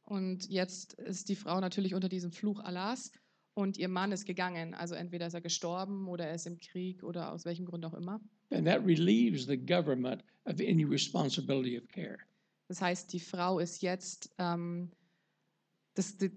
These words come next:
Speaker 1: ähm, die Regierung ist jetzt zuständig für diese Frau und sich um sie zu kümmern.
Speaker 2: Because you cannot go against the will of Allah.
Speaker 1: Denn du kannst dich ja nicht gegen den Willen Allahs stellen.
Speaker 2: This means that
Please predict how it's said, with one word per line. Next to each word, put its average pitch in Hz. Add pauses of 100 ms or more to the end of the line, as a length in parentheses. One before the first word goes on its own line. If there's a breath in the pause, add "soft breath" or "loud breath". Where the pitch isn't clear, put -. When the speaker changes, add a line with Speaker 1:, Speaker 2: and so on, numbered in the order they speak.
Speaker 1:
ähm, 175
die 190
Regierung 185
ist 165
jetzt 170
zuständig 165
für 170
diese 160
Frau 170
und 165
sich 165
um 170
sie 165
zu 170
kümmern. 165
Speaker 2:
Because 156
you 147
cannot 147
go 139
against 127 (240)
the 190
will 147
of 123 (320)
Allah. 139 (240)
Speaker 1:
Denn 175
du 170
kannst 185
dich 175
ja 165
nicht 165
gegen 170
den 165
Willen 170
Allahs 170
stellen. - (1400)
Speaker 2:
This 196
means 175
that 143